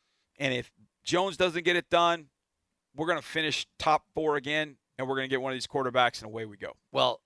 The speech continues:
Speaker 2: don't you wanna know what Brian Daboll said in the room when they interviewed him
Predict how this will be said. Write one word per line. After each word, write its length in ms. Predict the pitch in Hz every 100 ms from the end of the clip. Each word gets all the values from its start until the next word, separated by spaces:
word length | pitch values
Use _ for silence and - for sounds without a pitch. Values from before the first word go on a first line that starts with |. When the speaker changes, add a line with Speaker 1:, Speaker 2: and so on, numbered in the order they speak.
| _
Speaker 2:
don't 220 | 151 147
you 60 | 135
wanna 140 | 123
know 100 | 117
what 180 | 107 90
Brian 240 | 107 101
Daboll 320 | 95 98 92 82
said 340 | - 107 98
in 60 | 90
the 80 |
room 460 | 82 92 90 73 73 _
when 140 | 85
they 120 | 82 80
interviewed 340 | 73 69 65
him 100 | 65